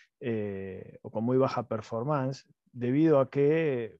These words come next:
bueno, está entrenado con un puñado de muestras, con un puñado de representación de ese, de ese conjunto de datos. Bueno, eso, eso tiene que ver con la maldición de la, de la dimensionalidad, y por eso el objetivo muchas veces de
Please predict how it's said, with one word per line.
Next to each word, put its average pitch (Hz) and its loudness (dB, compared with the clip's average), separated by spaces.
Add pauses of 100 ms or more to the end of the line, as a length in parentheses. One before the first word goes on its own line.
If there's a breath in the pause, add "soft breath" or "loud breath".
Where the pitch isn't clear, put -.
bueno, 104 -6
está - -4
entrenado 143 2
con 113 -4
un 127 -4
puñado 127 0
de 117 0
muestras, 139 -2
con 117 -8
un 127 -2
puñado 131 0
de 110 0
representación 104 -6
de 101 -6
ese, - -12
de 95 -14
ese - -12
conjunto 98 -12
de 87 -8
datos. - -16 (120)
Bueno, - -20 (500 loud breath)
eso, 131 2
eso 120 -8
tiene 120 -4
que 110 -6
ver 113 -6
con 113 -8
la 113 -6
maldición 107 -10
de 104 -8
la, 87 -16
de 101 -16
la 98 -8
dimensionalidad, 107 -2
y 175 2
por 139 0
eso 147 4
el 117 0
objetivo 123 -2
muchas 127 -2
veces 135 -4
de 135 -2